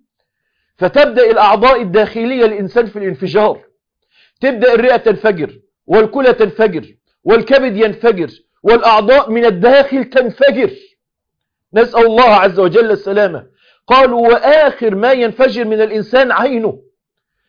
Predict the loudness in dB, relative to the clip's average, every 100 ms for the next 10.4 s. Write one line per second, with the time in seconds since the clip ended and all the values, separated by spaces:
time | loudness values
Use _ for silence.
0 | _ _ -6 0 0 2 2 2 0 -2
1 | -2 -4 -8 -4 -2 -2 -2 -4 -2 0
2 | 2 2 0 -4 _ _ _ _ _ _
3 | _ _ _ _ -2 0 2 2 2 2
4 | 0 -2 -2 -4 0 2 4 2 2 0
5 | 2 2 4 4 0 -4 -12 _ _ _
6 | 0 2 2 2 0 -4 -10 _ _ _
7 | _ -4 0 0 -2 -8 _ _ _ 0
8 | 2 2 0 -2 -4 -2 -2 0 2 2
9 | 0 -4 -6 -2 -2 0 -2 -4 0 0
10 | 0 -2 -2 -4